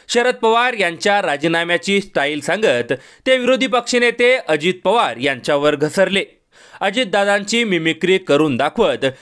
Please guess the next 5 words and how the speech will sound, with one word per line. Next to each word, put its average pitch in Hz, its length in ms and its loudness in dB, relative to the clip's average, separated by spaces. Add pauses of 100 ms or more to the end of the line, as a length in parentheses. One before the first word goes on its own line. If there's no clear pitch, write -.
(140)
त्यांनी 226 300 0
प्रेक्षकांच्या 208 880 0
तुफान 185 520 -4
टाळ्या 180 320 -2
मिळवल्या. 131 380 0